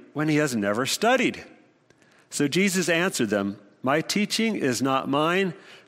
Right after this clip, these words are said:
but his who sent me. If anyone's will is to do God's will, he will know whether the teaching is from God or whether I am speaking on my own authority.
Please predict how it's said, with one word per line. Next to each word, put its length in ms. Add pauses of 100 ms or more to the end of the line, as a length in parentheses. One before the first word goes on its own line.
but 160
his 420
who 140
sent 400
me. 240 (680)
If 140
anyone's 520
will 340
is 200
to 120
do 220
God's 380
will, 380 (360)
he 180
will 140
know 260
whether 320
the 120
teaching 520
is 420
from 260
God 540
or 140
whether 340
I 100
am 180
speaking 520
on 180
my 140
own 320
authority. 580